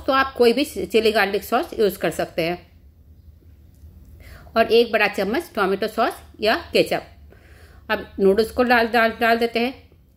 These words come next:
नूडल्स डाल के अच्छे से हमें मिक्स करना है। और अगर आप बेल पेपर या कैबेज या बंद गोभी यूज़ कर रहे हैं कोई भी सब्ज़ी, तो आप शिमला मिर्च जब हमने डाला तभी डाल लें, लेकिन एक दो मिनट के लिए सौटे कर लें।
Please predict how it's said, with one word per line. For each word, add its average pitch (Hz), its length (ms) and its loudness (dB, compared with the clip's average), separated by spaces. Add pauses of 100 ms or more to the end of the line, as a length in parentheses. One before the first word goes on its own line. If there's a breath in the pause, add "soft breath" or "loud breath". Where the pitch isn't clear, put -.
नूडल्स 226 380 -2
डाल 214 160 4
के 320 200 -6 (160)
अच्छे 240 260 -2
से 294 140 0
हमें 226 240 2
मिक्स 208 300 -2
करना 160 260 -4
है। 151 240 -12 (1600 loud breath)
और 247 120 6
अगर 254 260 2
आप 311 120 4
बेल 233 240 2
पेपर 262 420 0 (240)
या 220 120 0
कैबेज 220 440 0
या 247 80 4
बंद 208 200 0
गोभी 240 480 -2
यूज़ 233 200 0
कर 208 180 2
रहे 208 100 2
हैं 285 180 -2
कोई 202 160 0
भी 208 100 -4
सब्ज़ी, 202 320 -2
तो 269 120 0
आप 262 100 2
शिमला 214 360 0
मिर्च 233 220 0
जब 226 120 2
हमने 202 260 0
डाला 196 300 2
तभी 220 260 2
डाल 151 260 0
लें, 143 140 -6 (1080)
लेकिन 226 300 0 (140)
एक 208 180 2
दो 226 100 4
मिनट 220 300 0
के 202 120 0
लिए 262 300 -2 (440 soft breath)
सौटे 214 360 2
कर 226 160 0
लें। 269 220 -2